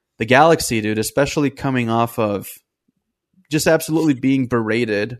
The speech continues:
by their fandom, like, their fans are literally having a go at them and talking to them after the match and saying that they deserve better and this team sucks and we deserve more. Uh, they had everything to prove. And I think that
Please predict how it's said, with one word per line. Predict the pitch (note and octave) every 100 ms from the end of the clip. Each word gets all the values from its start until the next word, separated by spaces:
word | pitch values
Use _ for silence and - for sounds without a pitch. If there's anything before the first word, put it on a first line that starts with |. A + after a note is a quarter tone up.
| _
by | G#2+ G#2
their | G2+
fandom, | - A#2+ A2+ G#2+ F#2+ F#2+ A2
like, | G2+ G2+
their | F2+
fans | - A#2 A#2 A2+ G#2+
are | G#2 F#2+ G#2+ _ _ _ _ _ _ _
literally | - B2 B2+ A#2+ G#2+ A2+
having | A#2 F#2+ F2+
a |
go | G2 G#2+ F#2
at | F2+
them | F#2 F#2
and | F2
talking | - A#2+ A2+ F#2+ -
to | F#2+
them | E2 D#2+ F#2 - _ _ _ _
after | A#2 A#2 A2+
the | G2+
match | G2 F#2+ -
and | F2+
saying | G#2+ G2
that | F#2
they | G#2+ A2
deserve | G#2+ G#2+ G#2 G2+
better | G2+ G2 G2 F#2+
and | F#2 F2+ - _ _ _ _
this | A#2+
team | - A#2
sucks | - A2+ G#2 - -
and | G2+
we | G#2+
deserve | A2 A2+ G#2 G#2
more. | G#2 G#2 G#2+ G#2 _ _ _ _ _ _ _ _ _ _ _ _ _
Uh, | - A2+ A#2
they |
had | C#3 C#3+
everything | D3 D3 C#3+
to | B2
prove. | D#3 A2+ - - _ _ -
And | A2+ A2 A2 A2
I | A2+
think | C3 B2 A#2+
that | A#2 A#2 -